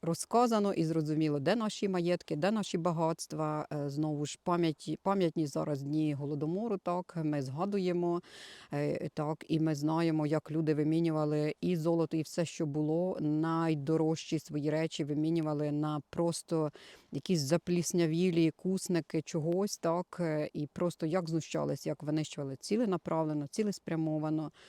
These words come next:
І так, і ми й досі багато хто, на жаль, е, питає, а де ж наші лауреати Нобелівської премії, так, і далі дивиться на ту всю культуру. І я не можу жодного відео пропустити, щоб не, не наголосити, так, що оце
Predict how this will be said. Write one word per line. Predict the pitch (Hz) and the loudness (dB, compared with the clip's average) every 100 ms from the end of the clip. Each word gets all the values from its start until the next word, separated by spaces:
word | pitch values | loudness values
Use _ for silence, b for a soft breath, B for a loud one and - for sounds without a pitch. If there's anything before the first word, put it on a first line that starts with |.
| B B | B B
І | - 214 | -4 -2
так, | - 135 - - 151 | -2 -6 -8 -10 -6
і | - | -2
ми | 160 156 | 0 0
й | |
досі | 151 208 - 208 | 0 -2 -2 -2
багато | 165 147 147 139 151 | 0 0 0 -2 -6
хто, | - 151 | -4 -2
на | 143 151 | 0 0
жаль, | 131 151 156 180 254 B B B 156 | 0 0 0 0 -2 B B B -8
е, | |
питає, | 147 170 - 151 170 180 175 | -4 -4 -2 0 2 2 0
а | 147 | 0
де | 139 185 226 | 0 2 2
ж | 165 | 0
наші | 160 175 - 156 | 0 0 -2 -2
лауреати | 147 143 139 143 160 156 | -2 -2 -2 -2 -2 -4
Нобелівської | 143 143 147 - 139 | -4 -4 -6 -8 -8
премії, | - 139 - - - | -6 -6 -8 -10 -10
так, | - 151 | -10 -8
і | 165 | -4
далі | 151 160 160 | 0 2 2
дивиться | 143 175 151 147 | 2 0 0 -4
на | 143 | -6
ту | 156 | -8
всю | 139 - - | -10 -12 -8
культуру. | 131 - 214 233 208 - | -8 -4 -2 0 0 0
І | 165 156 | 0 2
я | 180 | 2
не | 214 | 4
можу | 208 170 139 143 | 4 4 2 -2
жодного | 139 165 156 147 | -2 0 0 -2
відео | 143 147 147 | -2 -2 -2
пропустити, | 156 - 147 - 247 226 | -4 -8 -6 -4 -2 -2
щоб | 165 151 | -2 0
не, | 160 | 2
не | 160 160 165 | 2 2 2
наголосити, | 165 151 151 147 - 147 - | 2 0 -2 -2 -4 -6 -6
так, | - 143 - | -8 -8 -8
що | - 139 - B B B B - | -10 -10 -10 B B B B -8
оце | 151 - 175 160 | -8 -2 2 2